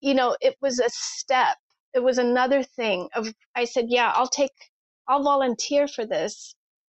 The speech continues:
even though I was, w-, you know, I had to work, um, for my grad school, but I did that as well. And it, it made my experience. That was as valuable to me as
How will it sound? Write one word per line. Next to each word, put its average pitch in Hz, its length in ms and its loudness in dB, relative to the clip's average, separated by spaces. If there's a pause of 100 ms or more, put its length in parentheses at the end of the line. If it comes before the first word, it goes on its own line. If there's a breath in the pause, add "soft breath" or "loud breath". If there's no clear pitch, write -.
(160)
even 262 260 2
though 247 60 0
I 240 120 2
was, 220 160 0
w-, 226 340 -2
you 208 60 0
know, 151 80 -4
I 233 100 0
had 240 200 -2
to 226 80 -2
work, 220 400 0 (420)
um, 208 280 -2 (280)
for - 200 -2
my 214 180 0
grad 247 340 0
school, 208 420 0
but 220 220 0 (560 soft breath)
I 254 260 2
did 269 240 2
that 240 260 0
as 214 220 -2
well. 220 600 0
And 226 480 -2 (120)
it, 247 140 0 (580)
it 269 200 -2
made 240 580 2 (220)
my 233 240 -2
experience. 196 1000 -4
That 254 220 0
was 247 160 2
as 226 140 0
valuable 220 520 0 (120)
to 208 100 -6
me 202 300 -4 (400)
as 214 160 -2